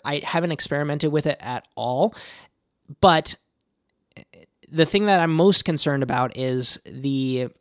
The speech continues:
quality of followers that I'm attracting. I wanna make sure that I'm getting people that are engaged and d-, won't bump heads with some of the other content that I'm producing, if that makes sense. So I wanna make sure that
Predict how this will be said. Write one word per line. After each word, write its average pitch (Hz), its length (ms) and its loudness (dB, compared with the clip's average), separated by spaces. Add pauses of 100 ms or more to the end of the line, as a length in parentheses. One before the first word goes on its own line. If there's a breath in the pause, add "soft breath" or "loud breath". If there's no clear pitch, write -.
(260)
quality 156 680 2
of 123 240 -10
followers 127 560 -2
that 123 120 -10
I'm 120 100 -10
attracting. 123 580 -12
I 131 120 -8
wanna 135 140 -4
make 143 140 -4
sure 143 240 -4
that 131 380 -6
I'm 127 340 -8 (260)
getting 156 280 -4
people 147 520 -2 (520 loud breath)
that 143 400 0
are 131 500 0
engaged 135 720 -4 (140)
and 135 580 -4 (680)
d-, - 80 -12
won't 147 480 -2 (220)
bump 147 240 2 (160)
heads 156 460 0
with 156 120 0
some 147 160 -2
of 139 60 -2
the 131 80 -2
other 131 160 -4
content 139 480 -6
that 135 100 -6
I'm 123 120 -8
producing, 170 560 -4 (760)
if 151 60 -8
that 175 140 2
makes 170 160 -2
sense. 190 200 -2
So - 120 -8
I 151 100 0
wanna 156 180 0
make 151 160 -2
sure 147 240 -4
that 135 300 -4